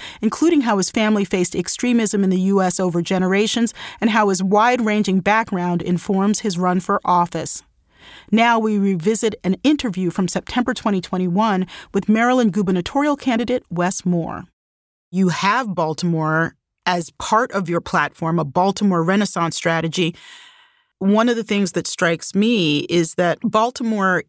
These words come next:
is so rich in land, and it's also rich in, in beautiful old buildings. The racial dynamics have definitely slowed the growth.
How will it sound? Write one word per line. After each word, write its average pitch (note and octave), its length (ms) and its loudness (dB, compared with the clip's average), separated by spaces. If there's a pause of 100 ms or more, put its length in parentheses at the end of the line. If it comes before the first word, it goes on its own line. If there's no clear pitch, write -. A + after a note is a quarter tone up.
(140)
is B3 300 0
so F3 260 -2
rich E3 340 -2
in E3+ 160 2
land, E3 360 0
and F#3+ 160 4
it's - 100 -2
also A#3 300 0
rich E3+ 300 -2
in, F3 260 2
in F3 180 4
beautiful E3+ 420 2
old D#3+ 280 0
buildings. F#3+ 640 0 (840)
The G#3 220 4
racial A#3+ 600 0
dynamics F#3 800 0
have D#3+ 320 -4
definitely F3 560 0
slowed E3 640 0 (420)
the E3+ 200 4
growth. D3+ 580 -2